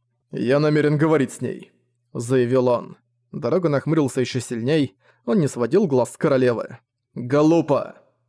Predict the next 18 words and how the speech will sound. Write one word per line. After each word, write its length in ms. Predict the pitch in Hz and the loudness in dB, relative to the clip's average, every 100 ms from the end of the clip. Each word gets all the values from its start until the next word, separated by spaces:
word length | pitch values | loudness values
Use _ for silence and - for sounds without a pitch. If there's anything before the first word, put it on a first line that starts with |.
| _ - | _ -10
Пока 280 | 113 131 | -2 0
она 120 | 143 135 | 2 2
беседует 480 | 135 160 151 143 | 2 2 2 2
со 120 | - 135 | 0 0
мной, 200 | 156 151 | 2 2
она 100 | 147 | 2
не 80 | |
поведёт 340 | 143 135 143 151 | 0 0 2 0
своих 240 | 143 139 | 0 0
в 60 | 151 | 0
атаку», 480 | 151 143 120 98 - _ _ _ | 0 -2 -4 -8 -14 _ _ _
сказал 400 | - - 127 127 | -10 -2 0 0
Бернард. 600 | 123 147 135 117 - - _ _ _ _ | 0 0 0 -4 -8 -20 _ _ _ _
«Если 260 | - 120 139 | -6 -4 0
мне 160 | 143 | 2
удастся 380 | 139 143 147 143 | 2 2 0 0
выиграть 300 | 135 143 135 | 0 2 0
время, 420 | 123 160 147 139 | 0 2 2 0